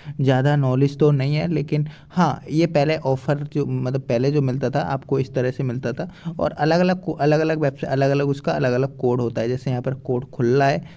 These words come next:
तो इस तरह से ये भी ऑफर आप कंप्लीट कर पाएंगे, ठीक है। अभी के लिए ये शायद ऑफ है, शायद, मुझे इसके बारे में ज़्यादा नॉलेज नहीं है, लेकिन पहले इसमें ये एक्टिव था, तो ऑफर भी आप कंप्लीट करके पैसे कमा सकते हैं।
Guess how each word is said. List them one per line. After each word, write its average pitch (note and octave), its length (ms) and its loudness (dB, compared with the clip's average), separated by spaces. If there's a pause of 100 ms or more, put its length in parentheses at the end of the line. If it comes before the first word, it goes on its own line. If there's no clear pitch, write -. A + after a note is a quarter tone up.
(140)
तो - 140 -8
इस D3 160 -4
तरह C#3+ 140 2
से D3+ 160 -2
ये C#3+ 240 4
भी D#3 100 2
ऑफर C#3+ 300 2
आप C#3 180 -2
कंप्लीट C3+ 440 -4 (160)
कर C3+ 120 0
पाएंगे, G#2+ 300 -4
ठीक - 180 -10
है। C#3+ 100 -6 (260)
अभी D3+ 280 4
के F3+ 120 0
लिए F3 160 2
ये E3+ 220 0
शायद D3 360 0
ऑफ C3+ 340 0
है, D3 140 0
शायद, C3+ 480 -2 (260)
मुझे C3 400 0
इसके C3 240 -4
बारे B2+ 180 2
में C3 160 -2
ज़्यादा A#2 280 0
नॉलेज B2+ 440 -2
नहीं B2+ 140 -4
है, F3 100 -6 (260)
लेकिन D#3+ 280 0
पहले B2 280 -2
इसमें C3 360 -6
ये D#3 200 -10
एक्टिव G#2+ 400 -6
था, - 320 -12
तो - 60 -6
ऑफर C#3 380 0
भी E3 80 0
आप D3+ 160 -2
कंप्लीट B2+ 360 -4
करके A#2 240 -8
पैसे - 360 -10
कमा G2 340 -6
सकते G2+ 340 -8
हैं। F#2+ 80 -10